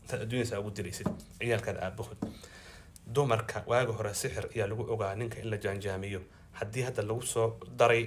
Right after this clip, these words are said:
in la iskiimikeeyo, waa another level weeyaan. Ilaahay subxaanahu wa tacaala ha laga cabsado. Ilaahay ha laga cabsado. War ragow, gabdhaha aad guursanaysaan hadduu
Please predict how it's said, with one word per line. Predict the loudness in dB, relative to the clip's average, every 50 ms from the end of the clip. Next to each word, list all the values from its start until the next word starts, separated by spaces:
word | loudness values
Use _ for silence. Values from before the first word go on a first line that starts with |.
| 0
in | 2 2 2 2 0 -2 -4
la | -2 0 0
iskiimikeeyo, | 2 2 0 -2 -2 -2 2 2 4 6 4 4 4 4 6 8 8 8 10 8 6 4 2 -8 -14 -18 -18 -20 -20 -20 -20 -12 -4
waa | 0 0 0 0
another | -2 -6 -4 -2 -2 -2 0 -2 -2 0
level | 0 0 0 0 -4
weeyaan. | -6 -6 -4 -4 -4 -6 -8 -10 -16 -18 -18 -18 -18 -18 -16 -6 -2
Ilaahay | 0 4 6 4 4 4 2 0
subxaanahu | 0 -4 -6 -4 -2 -2 -2
wa | -2
tacaala | -2 -2 -2 -2 -4
ha | -4
laga | -8 -8 -6 -8
cabsado. | -8 -6 -6 -6 -6 -6 -8 -12 -16 -20 -20 -20 -16 -6 0
Ilaahay | 2 4 8 10 10 10 10
ha | 8
laga | 4 4 4 4
cabsado. | 2 0 -4 -4 -4 -4 -6 -8 -10 -18 -20 -20 -20 -20 -20 -20 -20 -20 -14 -4
War | 2 4 4 6 8
ragow, | 8 10 10 8 8
gabdhaha | 6 2 2 4 2 4 4 4 2 2
aad | 0 0 0
guursanaysaan | -2 -2 0 0 0 2 2 2 2 2 0 0 0
hadduu | 0 0 0 0 0